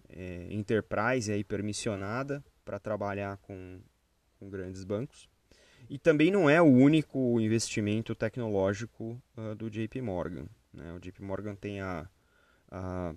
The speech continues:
a rede interbancária de informação, com trezentos bancos aí amarrados pra trocar informações e transações entre si.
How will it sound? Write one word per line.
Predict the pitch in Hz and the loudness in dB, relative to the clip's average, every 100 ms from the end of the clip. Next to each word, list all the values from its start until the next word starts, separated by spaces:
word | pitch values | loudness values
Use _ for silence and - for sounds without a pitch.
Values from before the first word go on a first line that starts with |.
| - | -12
a | 95 | -10
rede | 95 95 | -8 -6
interbancária | 107 - 107 98 95 107 117 | -6 -4 -4 -4 0 2 2
de | 104 | -2
informação, | 101 98 98 92 - 117 139 | -6 -6 -6 -4 -2 -2 -2
com | - 101 90 95 | -6 -12 -14 -14
trezentos | - 98 92 107 113 95 | -8 -6 -4 -6 -8 -10
bancos | 90 101 101 90 | -4 -4 -4 -10
aí | 92 92 90 - _ _ _ _ | -8 -8 -10 -14 _ _ _ _
amarrados | - 98 90 87 101 131 113 - | -12 -8 -6 -4 -4 -4 -8 -12
pra | 101 90 87 | -10 -8 -8
trocar | - 101 - 92 87 95 - | -10 -12 -10 -10 -10 -14 -16
informações | 98 - 98 92 - 101 98 | -16 -8 -6 -6 -6 -8 -6
e | |
transações | - 95 95 92 - 95 92 | -8 -10 -8 -10 -10 -10 -8
entre | 92 87 | -10 -12
si. | 90 - 117 | -12 -8 -8